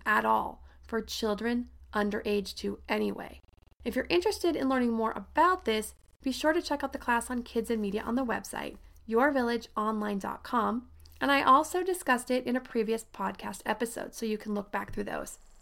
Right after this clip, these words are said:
Another guideline is to be sure to watch for signs of tiredness, which include losing interest in people and toys, glazed look, fussiness, excessive eye rubbing, or yawning.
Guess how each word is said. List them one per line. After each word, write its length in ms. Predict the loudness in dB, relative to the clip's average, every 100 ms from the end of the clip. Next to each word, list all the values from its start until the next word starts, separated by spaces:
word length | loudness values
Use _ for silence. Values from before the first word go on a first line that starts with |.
| -16 0
Another 300 | 4 6 4 4
guideline 500 | 4 4 2 -4 -6 -4
is 140 | -6 -2
to 120 | -2
be 180 | 0 -2
sure 360 | -2 0 0
to 160 | 0 -2
watch 300 | 0 0 0
for 120 | -6
signs 480 | -6 -10 -8 -8 -8 -10
of 160 | -10
tiredness, 800 | -10 -2 2 2 2 -4 -14 -20 -20 _ _
which 260 | -2 0 2
include 440 | 0 2 -2 -2
losing 360 | 2 2 2 0
interest 440 | -2 -2 -6 -4
in 100 | -4
people 300 | -2 -4 -4
and 140 | -4 -4
toys, 520 | 0 2 4 0 -4 -18 -16
glazed 420 | -2 2 2 0 0
look, 400 | 4 4 2 -18 -12 2
fussiness, 580 | 2 4 2 2 0 -6
excessive 440 | -10 -6 -8 -8 -8
eye 220 | 4 4 6
rubbing, 420 | 4 4 0 -2
or 100 | -4
yawning. 540 | -2 0 0 -4 -12